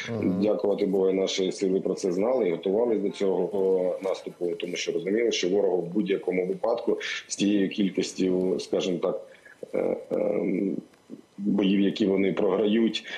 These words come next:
Speaker 2: їм треба хоч щось показувати, і тому зараз, не шкодуючи ані живої сили, ані техніки, кидають на всіх напрямках, намагаючись захопити хоча б якісь території.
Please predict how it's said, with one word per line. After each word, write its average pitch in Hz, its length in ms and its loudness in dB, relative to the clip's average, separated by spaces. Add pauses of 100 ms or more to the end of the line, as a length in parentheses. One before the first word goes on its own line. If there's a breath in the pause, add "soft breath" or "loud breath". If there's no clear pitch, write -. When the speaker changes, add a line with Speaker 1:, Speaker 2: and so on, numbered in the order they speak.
(120)
Speaker 2:
їм 101 260 2
треба 101 240 2
хоч - 160 -4
щось 135 200 0
показувати, 104 680 0
і 87 40 -2
тому 104 300 0
зараз, 104 320 2
не 95 100 0
шкодуючи 98 640 0
ані 95 220 2
живої 98 440 0
сили, 117 280 0
ані - 120 -4
техніки, - 540 -2
кидають 98 420 0
на 90 60 0
всіх - 300 -6
напрямках, 104 580 0 (280 loud breath)
намагаючись 98 840 0
захопити 92 580 -2
хоча 92 280 -2
б 87 60 0
якісь 85 300 -4
території. 73 520 -2